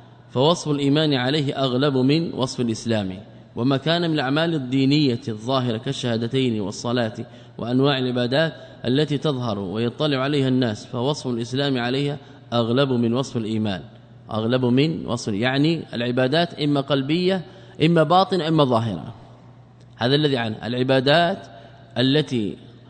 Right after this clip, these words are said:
لا يتصور من عبد إلا وقد أتى بها أو أنه يتلبس بها، إما باطنة وإما ظاهرة.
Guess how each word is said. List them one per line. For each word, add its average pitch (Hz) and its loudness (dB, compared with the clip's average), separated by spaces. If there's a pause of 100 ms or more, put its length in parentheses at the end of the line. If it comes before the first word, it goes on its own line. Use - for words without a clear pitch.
(120)
لا 127 2
يتصور 156 0 (240)
من 120 0
عبد 123 0 (280)
إلا 139 4
وقد 117 -2
أتى 135 0
بها 165 0 (220)
أو 143 0
أنه 165 2
يتلبس 151 0
بها، 156 4 (140)
إما 156 4
باطنة 185 0 (360)
وإما 147 4
ظاهرة. 117 0